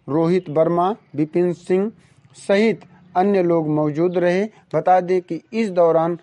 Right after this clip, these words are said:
कमेंट्री संजय पांडे उर्फ संजू बाबा ने किया और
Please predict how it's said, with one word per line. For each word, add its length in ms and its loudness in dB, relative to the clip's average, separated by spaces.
कमेंट्री 540 0
संजय 680 0
पांडे 360 0
उर्फ 240 -4
संजू 420 0
बाबा 340 2
ने 160 0
किया 360 -2
और 300 0